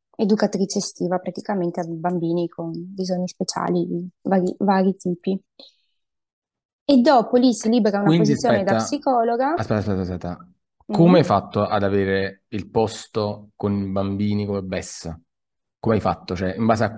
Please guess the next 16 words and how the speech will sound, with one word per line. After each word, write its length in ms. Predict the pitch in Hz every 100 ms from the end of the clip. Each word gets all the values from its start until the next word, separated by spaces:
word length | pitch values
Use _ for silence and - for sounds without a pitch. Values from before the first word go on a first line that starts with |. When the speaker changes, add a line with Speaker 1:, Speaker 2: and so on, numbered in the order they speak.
| 127
Speaker 1:
No, 240 | 123 120
Speaker 2:
quale 20 | 117
Speaker 1:
non 160 | 110
erano, 460 | 226 240 226 214 214
non 220 | - 226 220
erano 280 | 233 220 208
bes, 360 | 196 196 -
erano 360 | 196 202 220 208
bambini 400 | 202 202 202 220
con 120 | 202
diverse 420 | 190 190 196 - 220 202 196 185 185 180
diagnosi. 760 | 175 180 175 180 185 180 180 185 _ _
Speaker 2:
Ah. 200 | 110 98
Speaker 1:
Il 140 | 214 190
bes 300 | 175 233 247
è 180 | 208